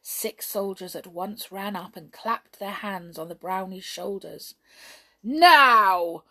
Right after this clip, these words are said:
unless you bring Paranel back at once, said the king, you go straight to prison,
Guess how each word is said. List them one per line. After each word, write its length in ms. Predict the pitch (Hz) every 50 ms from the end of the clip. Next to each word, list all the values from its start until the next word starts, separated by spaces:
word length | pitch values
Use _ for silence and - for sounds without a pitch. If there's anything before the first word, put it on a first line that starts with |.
| _ _ -
unless 560 | 226 262 285 311 330 359 370 - - - -
you 120 | 330 294
bring 380 | 262 214 254 262 254 240 240 226
Paranel 680 | - - 254 240 240 226 214 208 208 202 196 196 196 -
back 260 | - 277 262 - -
at 140 | 262 214 208
once, 500 | 202 208 233 269 330 370 381 403 403 - _
said 400 | - - - - - 247 233 -
the 80 | - 214
king, 380 | - 220 202 190 190 208 226
you 200 | 226 220 214 208
go 220 | - - 180 180 -
straight 680 | - - - - - - 254 269 339 381 392 370 - _ _ -
to 100 | - 254
prison, 540 | _ - 247 226 202 - 190 180 170 170